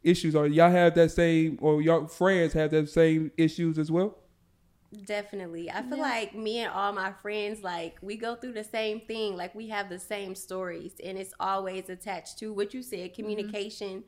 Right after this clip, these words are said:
Speaker 2: men not communicating, and then men just putting that pressure on us to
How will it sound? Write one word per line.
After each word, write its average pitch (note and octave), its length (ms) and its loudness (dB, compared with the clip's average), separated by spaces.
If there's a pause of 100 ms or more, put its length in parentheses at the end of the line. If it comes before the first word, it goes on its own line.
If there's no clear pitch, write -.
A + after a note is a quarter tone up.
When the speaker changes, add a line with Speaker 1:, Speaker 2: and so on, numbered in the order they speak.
(500)
Speaker 2:
men G#3+ 240 0
not F#3+ 240 -2
communicating, A3 880 -6
and G#3 200 -4
then B3+ 540 -4 (340)
men C#4+ 320 0
just D4 220 -8
putting D4+ 180 -2
that A3+ 240 0
pressure C4 560 -6
on A3+ 280 -2 (120)
us - 600 -2
to G3 560 -2